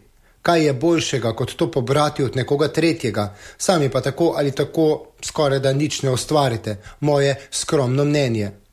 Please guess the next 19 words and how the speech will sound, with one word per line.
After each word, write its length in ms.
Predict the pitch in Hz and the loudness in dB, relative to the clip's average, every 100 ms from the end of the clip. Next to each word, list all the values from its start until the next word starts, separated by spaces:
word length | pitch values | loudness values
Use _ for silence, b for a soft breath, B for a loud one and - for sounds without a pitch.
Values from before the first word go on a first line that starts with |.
| 120 | -6
Ja, 420 | 135 131 139 143 B B B | 0 2 2 0 B B B
petdeset 500 | 175 170 170 - 170 | 2 2 2 0 -2
let 200 | 170 170 | 0 0
smo 160 | 165 165 | 0 0
živeli 320 | 143 170 170 | 2 2 2
v 60 | 160 | 2
takem 300 | 160 160 156 | 0 -2 -2
sistemu, 480 | 160 - 185 160 127 | -2 -2 0 0 0
ki 140 | 143 | 0
je 120 | 131 | 0
pobiral 500 | 139 127 175 170 170 160 | 0 0 2 4 2 -2
od 180 | 120 | -4
malih 460 | 151 143 151 175 - | 0 2 4 2 0
in 100 | 156 | 0
se 140 | - | 0
mastil 400 | 151 143 - 175 | 0 0 0 0
na 100 | 160 | 2
račun 280 | 151 143 156 | 2 0 2
delovnih. 520 | 156 147 117 110 101 | 2 2 2 -2 -4